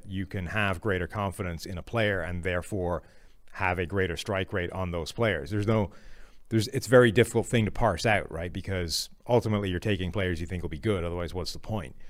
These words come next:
So how do you, how do you go back and, and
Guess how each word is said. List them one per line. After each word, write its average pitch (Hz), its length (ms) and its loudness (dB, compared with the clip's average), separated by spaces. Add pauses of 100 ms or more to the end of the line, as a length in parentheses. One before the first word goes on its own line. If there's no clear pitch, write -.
(240)
So 92 200 2
how 110 200 6
do 107 80 4
you, 101 360 4 (400)
how 131 120 6
do 139 80 6
you 135 60 6
go 120 180 12
back 110 360 6
and, 95 280 -2 (220)
and 85 320 -6